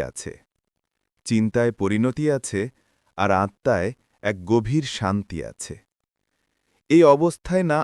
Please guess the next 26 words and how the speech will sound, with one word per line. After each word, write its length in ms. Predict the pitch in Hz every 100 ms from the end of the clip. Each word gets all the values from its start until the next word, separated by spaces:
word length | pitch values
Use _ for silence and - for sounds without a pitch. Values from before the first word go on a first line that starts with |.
| -
আসা 300 | 110 - 180
পর্যন্ত 540 | 170 165 135 131 98 90 117 - _ _ _
আল্লাহ 320 | 98 113 139 131
তোমাকে 340 | 147 147 147 160
নতুন 360 | 117 117 156 160
অধ্যায়ে 380 | 139 123 131 139
প্রবেশ 400 | - 107 131 -
করাতে 340 | 139 135 139 143
চাননি, 500 | 113 120 117 71 - - _ _ _ _ _ -
কারণ 220 | 95 98
আগের 380 | 82 85 98 123
তুমি 360 | - 143 139 73 - _ _ -
এই 140 | 123
নতুন 420 | 131 131 165 175
জীবনের 400 | 156 160 160 160 135
দায়িত্ব 400 | 95 107 - -
নিতে 260 | 151 147 156
পারতে 400 | - 107 - 107
না, 160 | 67 58 - _ _ _ _ _ _ _
আগের 360 | 78 82 87 92 -
তুমি 300 | 101 123 104 69 _ _ _ _
এই 120 | 127
বরকা 560 | 104 98 107 - 160 156
সামলাতে 560 | - - 139 147 147 147
পারতে 440 | 113 117 - 104
না, 160 | 62